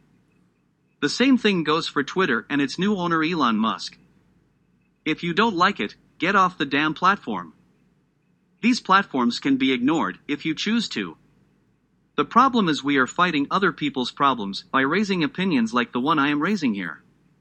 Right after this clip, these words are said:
This is my opinion, and you do not have to like it or read it. If you like it, good. If you don't, then go read another blog.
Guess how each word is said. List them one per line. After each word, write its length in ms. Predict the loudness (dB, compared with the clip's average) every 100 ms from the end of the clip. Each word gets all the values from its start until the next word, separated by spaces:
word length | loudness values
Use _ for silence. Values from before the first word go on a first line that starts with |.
| _ _ _ _ _ _ _
This 180 | -2 0
is 140 | 2
my 160 | 4 4
opinion, 540 | 2 0 0 2 -2 -2
and 140 | 0
you 80 | 2
do 160 | 2 4
not 220 | 4 4
have 180 | 0 0
to 80 | 0
like 240 | 0 0
it 120 | -6 -4
or 120 | -2
read 220 | 0 0
it. 180 | -2 -10 -20 _ _ _ _ _ _ _ _ _ -8
If 180 | -6 -2
you 80 | 2
like 260 | 2 2
it, 140 | -4 -8 _
good. 280 | -2 -2 -2 _ -8
If 160 | -6 -2
you 80 |
don't, 240 | 0 0 0
then 180 | 0 0
go 140 | 0
read 220 | -2 -2
another 340 | 0 0 0 -2
blog. 380 | 0 -2 -2